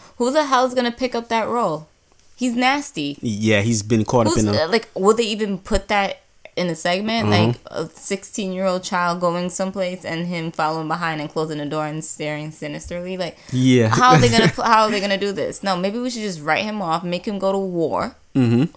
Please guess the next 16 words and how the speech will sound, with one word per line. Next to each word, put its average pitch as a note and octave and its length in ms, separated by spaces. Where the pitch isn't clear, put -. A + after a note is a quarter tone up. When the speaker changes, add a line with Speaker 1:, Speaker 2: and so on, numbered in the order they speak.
Speaker 1:
in G3 120
the F3 100
whole F3 220
series - 520
or E3 120
the F3 100
whole F#3 180
season. A3 480
We F3 120
don't B3+ 120
need B3 140
to - 80
see - 180
him. G3+ 280
Speaker 2:
Yeah. D4 160
Well, - 220